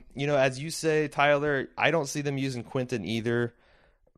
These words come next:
but you're right. The mere act of him freeing the dragons is a potential spoiler,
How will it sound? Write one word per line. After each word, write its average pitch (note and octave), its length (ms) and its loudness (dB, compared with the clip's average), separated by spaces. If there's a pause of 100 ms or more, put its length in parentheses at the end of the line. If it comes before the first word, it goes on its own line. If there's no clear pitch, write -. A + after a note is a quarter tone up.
but G#2+ 400 4
you're A2+ 180 -2
right. G#2 420 4
The F#2 300 -4
mere A#2+ 280 2
act A2 340 4
of F#2+ 160 0
him G#2+ 200 0
freeing G#2+ 360 -4
the F#2 80 -4
dragons F2+ 540 0
is F2 200 -6
a F#2 140 -6
potential F#2+ 460 -4
spoiler, D2+ 640 -4